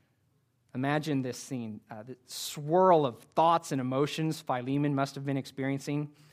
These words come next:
shocked to see Onesimus back at his doorstep, probably angry, remembering afresh how he wronged him, confused as to why Onesimus is with Tychicus, Paul's other associate,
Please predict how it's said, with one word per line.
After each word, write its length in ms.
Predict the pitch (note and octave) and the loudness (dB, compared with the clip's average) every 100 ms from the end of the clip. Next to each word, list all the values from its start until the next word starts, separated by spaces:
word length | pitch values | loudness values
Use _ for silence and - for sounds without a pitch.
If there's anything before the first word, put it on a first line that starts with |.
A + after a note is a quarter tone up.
| _ - | _ -6
shocked 640 | - - F#3+ G3 - - | -2 6 8 8 2 -12
to 100 | - | -12
see 180 | D#3 F#3 | -2 4
Onesimus 580 | E3 D#3+ E3 F3 E3+ - - - | 4 4 2 0 0 -4 -10 -2
back 220 | D#3+ E3+ | 2 2
at 60 | |
his 120 | D#3+ D#3 | 0 -2
doorstep, 540 | D#3 E3 - E3+ F3 - _ _ _ _ | -2 -2 2 0 0 -10 _ _ _ _
probably 440 | - E3+ F3 F#3 - | 4 4 6 4 4
angry, 440 | D#3 F3+ F3+ F#3+ | 2 4 4 2
remembering 500 | F#3 D3 D3+ D#3+ E3+ | 2 2 2 2 2
afresh 480 | D#3+ - D#3+ E3+ - | 0 0 2 2 2
how 140 | D#3+ D3+ | 2 2
he 80 | |
wronged 320 | C#3+ C#3 D#3 D#3+ | 2 2 2 2
him, 260 | E3+ E3+ - _ _ _ _ | 0 -2 -8 _ _ _ _
confused 680 | G3+ D#3+ - G3+ A3 A3+ F#3 | 0 0 4 6 8 6 4
as 120 | E3+ | 0
to 80 | - | 2
why 180 | E3+ F3 | 4 6
Onesimus 580 | D#3 E3+ - F#3+ G3 F3+ | 4 4 2 0 0 -2
is 160 | C#3 | -4
with 260 | C#3+ C#3+ - _ _ _ | 0 0 -2 _ _ _
Tychicus, 500 | - G3+ G#3+ G#3 G#3+ | 0 2 2 4 2
Paul's 340 | - - E3 D#3 | 2 4 6 6
other 200 | E3+ F#3 | 6 6
associate, 560 | F3+ F#3 F#3 G3 G#3 | 4 2 2 0 -2